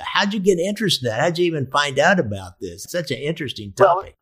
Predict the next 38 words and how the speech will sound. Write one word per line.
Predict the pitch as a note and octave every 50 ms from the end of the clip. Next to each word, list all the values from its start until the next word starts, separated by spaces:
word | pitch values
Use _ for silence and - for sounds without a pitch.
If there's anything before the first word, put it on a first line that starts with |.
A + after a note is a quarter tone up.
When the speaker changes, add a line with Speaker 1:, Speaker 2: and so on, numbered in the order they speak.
| _ _ _ -
Speaker 2:
interest | F#3+ F3 E3+ - E3+ - -
in | E3+ C#3+
boxing | B2 D3+ D3 D3+ - - - C3 A2+
led | A2 A#2 A2+ - -
me | G#2+ G2+
into | G#2 - - _
this | - A2+ - -
'cause | - C#3+ C3
I | C3+ B2
came | - - D#3+ E3+ E3
across | - - - D#3+ C#3 C3+ B2 - - -
a | C#3 A#2 A#2+ A2 - _
fighter | D3+ D3+ D#3 D#3 C3 A2+ A2 - _ _ _ _ _ _
named | C3+ B2+ B2 A#2
Harry | - - C#3 D3 D3+ D3+ D3 B2+ A2 _
Haft. | C#3 C3+ C3 A2+ F2 - _ _ _ _ _ _
And | - A#2+ A#2
I | A#2
read | A#2+ B2 D3 D#3
a | D3
book | - C#3 B2 -
about | C3+ G#2+ G#2+ F#2+ F#2+ F#2+ - _
him, | A2 F#2 F2+ G#2 - _ _ _
and | A#2+ A#2+
I | A#2
became | - B2+ - C3+ B2+ A2+
fascinated. | - D3+ C#3+ D#3+ D3+ - - B2 G#2+ G2 G#2 G#2+ _
He | - D3+ D#3+ E3+ E3+ C#3+ C#3
had | D#3 D3+ - _
been | C#3+ B2+ B2 A#2+ A#2+ B2 _ _ _ _
a | - G#2
fighter | - - C#3 C3+ C3+ C#3 C3+ B2
in | A#2+ - - A#2 A2+ A#2 C3+ _
Europe | B3+ F3 A2+ A2+ G#2+ G#2+ B2 B2 - _
in | - A#2+ A#2
the | A#2
nineteen | A2 A#2 B2+ A#2+ - C3+ B2 G#2+ _
thirties. | - A#2 G#2 G#2 F#2 G2+ G#2+ A2 - - -